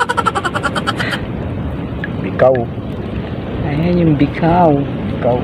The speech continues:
Speaker 1: or mamali.
Speaker 2: Ayan, masarap na isda din yan.
Speaker 1: Diba, napakasarap nito. Malaman to.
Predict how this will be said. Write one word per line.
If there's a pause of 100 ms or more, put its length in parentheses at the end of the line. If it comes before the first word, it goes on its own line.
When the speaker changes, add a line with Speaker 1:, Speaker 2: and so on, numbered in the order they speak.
(160)
Speaker 1:
or (140)
mamali.
Speaker 2:
Ayan,
masarap
na
isda
din
yan. (580)
Speaker 1:
Diba,
napakasarap
nito.
Malaman
to.